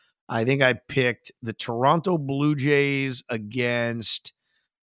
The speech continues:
I think, the Padres, which actually isn't that bad 'cause they did get to the N L C S. So, well, ma-, you know what, actually? And I did this with John Jastrzemski years ago, so he could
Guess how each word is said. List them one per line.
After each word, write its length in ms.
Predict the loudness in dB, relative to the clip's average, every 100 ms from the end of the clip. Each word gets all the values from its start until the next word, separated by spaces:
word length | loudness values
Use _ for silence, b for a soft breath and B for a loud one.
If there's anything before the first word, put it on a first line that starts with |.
| _ _
I 80 | -6
think, 200 | -2 -2
the 80 | -2
Padres, 640 | -4 4 4 4 -8 -8
which 160 | -10 -2
actually 440 | -2 0 2 4
isn't 200 | 4 0
that 260 | -2 -2 -2
bad 320 | -14 -14 -8
'cause 140 | -4 -2
they 80 |
did 200 | 0 0
get 160 | 0 0
to 60 | -2
the 160 | -4
N 100 | -4
L 120 | -4 -8
C 240 | -8 -6
S. 380 | -6 -6 -16 -20 _ _ _ _ _ _
So, 360 | 6 8 8 2 _ _ _ 4
well, 100 | 6
ma-, 120 | 6 2 _ 2
you 100 | 6
know 100 | 8
what, 240 | 8 6
actually? 600 | 4 2 2 2 2 0 _
And 80 | -4
I 40 |
did 160 | -2 0
this 160 | 0
with 100 | -2
John 280 | 0 2 2
Jastrzemski 600 | 0 -4 -4 -4 -6 -8
years 280 | -6 -6 -6
ago, 240 | -8 -12 -8
so 180 | -6
he 180 | 2 2
could 260 | 2 -4